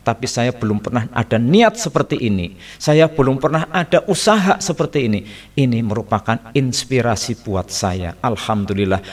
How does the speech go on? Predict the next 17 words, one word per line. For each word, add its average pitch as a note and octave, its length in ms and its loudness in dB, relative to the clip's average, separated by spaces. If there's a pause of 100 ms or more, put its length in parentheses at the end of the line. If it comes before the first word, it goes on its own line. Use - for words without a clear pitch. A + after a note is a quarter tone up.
(160)
mudah-mudahan G#2 880 -2
Ramadan E3 640 2
benar-benar C3 560 0
membawa C3+ 640 2
saya C3+ 320 0
adalah A#2 320 -2
hikmah. G#2 400 -4 (240)
Hikmahnya A3+ 480 2
apa? D3+ 480 -2
Ini A#3 240 4
salah C#3 320 2
satunya, A2+ 400 -2 (160)
mendapatkan A#2+ 800 0
inspirasi C#3 800 -2
dari G2+ 320 2
tukang G2+ 480 -4
bakso F#2 480 -4